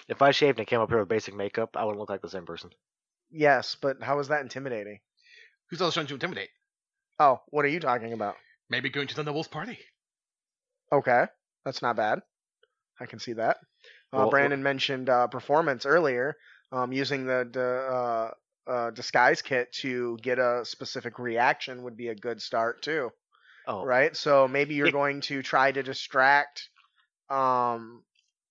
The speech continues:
Speaker 2: distract some guards. So putting on a hula skirt, hula skirt, and then doing a
Speaker 1: Luau!
Speaker 2: performance dance, luau, like they did in, uh, Lion King.
Speaker 1: <laughs> Yum, yum,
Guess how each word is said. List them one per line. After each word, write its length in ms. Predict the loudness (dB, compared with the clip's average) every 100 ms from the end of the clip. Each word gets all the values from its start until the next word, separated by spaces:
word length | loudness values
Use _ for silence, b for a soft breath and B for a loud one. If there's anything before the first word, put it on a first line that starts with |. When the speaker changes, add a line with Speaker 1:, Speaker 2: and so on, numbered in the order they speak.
| _ _ _ _ -10
Speaker 2:
distract 540 | -4 0 6 6 6 0
some 300 | -6 -6 2
guards. 520 | 6 8 6 4 -4
So 240 | 0 0
putting 300 | 0 -2 0
on 120 | 2
a 80 | 2
hula 300 | 2 2 2
skirt, 440 | 0 2 4 4 0 _ b b
hula 260 | 2 2 2
skirt, 360 | 0 0 0 -2 B -2
and 160 | 2
then 140 | 2 4
doing 240 | 6 8
a 40 |
Speaker 1:
Luau! 260 | 10 8 8
Speaker 2:
performance 420 | 6 6 4 0
dance, 300 | -2 0 2
luau, 680 | 10 12 12 12 10 10 8
like 220 | 4 4
they 120 | 2 4
did 220 | 4 4
in, 140 | 4
uh, 140 | 4 4
Lion 320 | 6 4 2
King. 280 | -2 -4 -4
Speaker 1:
<laughs> 40 | -2
Yum, 140 | -2
yum, 160 | -2